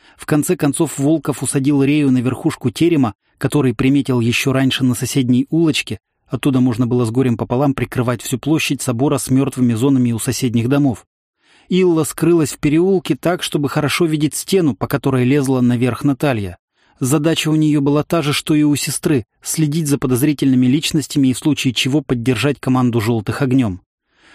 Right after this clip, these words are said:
Сам Волков вместе с культурологом перелез через хлипкую ограду и скрылся в редких кустах, откуда мог спокойно обозревать окрестности.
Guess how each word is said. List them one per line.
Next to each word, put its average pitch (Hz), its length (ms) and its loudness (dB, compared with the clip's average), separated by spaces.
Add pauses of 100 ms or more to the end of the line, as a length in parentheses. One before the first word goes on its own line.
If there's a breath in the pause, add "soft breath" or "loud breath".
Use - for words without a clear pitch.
Сам 143 280 0
Волков 143 420 0
вместе 135 360 -2
с - 60 -4
культурологом 135 720 0
перелез 135 380 2
через 127 280 -2
хлипкую 123 520 -2
ограду 151 340 -2
и 135 60 2
скрылся 165 440 -2
в 127 80 0
редких 135 380 -4
кустах, - 500 -6 (200)
откуда 131 340 -2
мог 127 160 0
спокойно 131 460 -2
обозревать 110 440 -2
окрестности. 117 680 -6